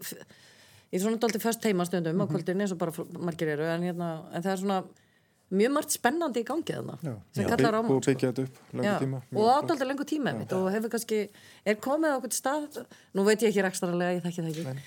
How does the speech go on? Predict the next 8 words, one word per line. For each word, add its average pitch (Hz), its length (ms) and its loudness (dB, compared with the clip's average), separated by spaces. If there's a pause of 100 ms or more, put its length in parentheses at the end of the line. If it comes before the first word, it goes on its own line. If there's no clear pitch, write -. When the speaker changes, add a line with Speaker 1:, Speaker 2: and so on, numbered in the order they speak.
Speaker 2:
Nei. 156 140 -2
Speaker 1:
en, 180 380 0
hérna 185 320 -4
Speaker 2:
En 170 60 2
svona 175 360 2
hlutir 170 600 0 (640)
eru 151 400 2
í, 143 260 0